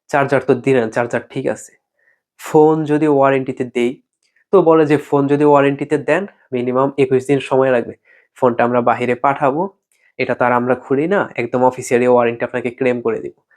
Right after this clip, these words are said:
ফোনটা বাহিরে পাঠাবো, then ওইখান থেকে সার্ভিস হয়ে কোনো সমস্যা থাকলে ঠিক হয়ে আবার আসবে, একুশ দিন আপনাকে সময় দিতে হবে ন্যূনতম। তো আমি বললাম যে, "ভাই, ফোনেও তো এক বছর ডিসপ্লে সহ all parts-এর ওয়ারেন্টি দিছেন বা গ্যারান্টি দিছেন,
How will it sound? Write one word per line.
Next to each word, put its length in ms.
ফোনটা 200
বাহিরে 320
পাঠাবো, 520
then 300
ওইখান 260
থেকে 180
সার্ভিস 460
হয়ে 140
কোনো 180
সমস্যা 380
থাকলে 220
ঠিক 260
হয়ে 140
আবার 220
আসবে, 280
একুশ 360
দিন 140
আপনাকে 280
সময় 260
দিতে 180
হবে 200
ন্যূনতম। 400
তো 40
আমি 220
বললাম 340
যে, 100
"ভাই, 380
ফোনেও 380
তো 100
এক 120
বছর 280
ডিসপ্লে 360
সহ 260
all 120
parts-এর 360
ওয়ারেন্টি 380
দিছেন 460
বা 180
গ্যারান্টি 400
দিছেন, 340